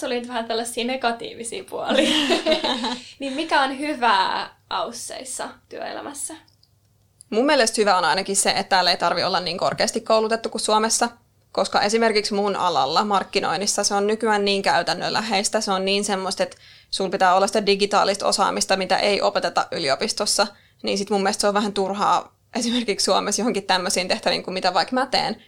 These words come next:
Speaker 2: että jos mulla pitäisi olla maisterin tutkinto. Mulla ei siis ole, koska mä oon opiskellut Briteissä, missä on ihan normi tehdä vaan se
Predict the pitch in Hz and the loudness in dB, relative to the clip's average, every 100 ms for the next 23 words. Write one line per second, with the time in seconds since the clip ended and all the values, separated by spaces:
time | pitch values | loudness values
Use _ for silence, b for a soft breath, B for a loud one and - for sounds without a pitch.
0 | - 208 196 - 202 185 190 185 185 185 | -6 -4 -2 -2 -2 0 0 -2 0 0
1 | 214 202 208 - - - 233 - _ _ | 0 -2 -2 -6 -6 -2 -4 -4 _ _
2 | _ _ - 214 214 208 202 185 190 190 | _ _ 0 4 4 4 2 2 0 -2
3 | 185 180 170 190 190 180 233 196 - - | 0 0 0 -2 -2 -2 -4 -2 0 0
4 | 180 - - 202 196 185 190 185 220 190 | -4 -4 -4 -4 -2 -2 -2 -2 -2 0
5 | 190 233 233 | 2 2 2